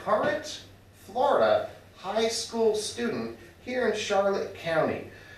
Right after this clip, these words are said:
who confirms some of our absolute deepest fears. And, and folks, you're gonna wanna watch this entire thing because the things that we have been talking about since we've started, they are real.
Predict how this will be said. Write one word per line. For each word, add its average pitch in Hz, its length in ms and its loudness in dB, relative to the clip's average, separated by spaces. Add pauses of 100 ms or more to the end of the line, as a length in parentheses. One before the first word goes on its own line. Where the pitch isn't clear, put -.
(180)
who 208 200 -2
confirms 233 840 2
some 190 360 -2
of 185 120 0
our - 300 6
absolute 185 920 -4
deepest 147 580 -8
fears. 120 600 -4
And, 117 200 -4
and 123 300 -2
folks, 170 460 4
you're 120 100 -6
gonna 185 400 0
wanna 151 240 2
watch 135 300 -2
this 113 180 -8
entire 120 480 2
thing 127 260 -4
because 113 400 -6 (400)
the 139 120 0
things 208 320 6
that - 120 -2
we 196 160 -2
have 170 200 0
been 156 160 -4
talking 151 460 -4
about - 360 -8
since 101 240 -8
we've 92 180 -4
started, - 480 -2 (520)
they 170 240 8
are 196 320 6
real. - 500 -4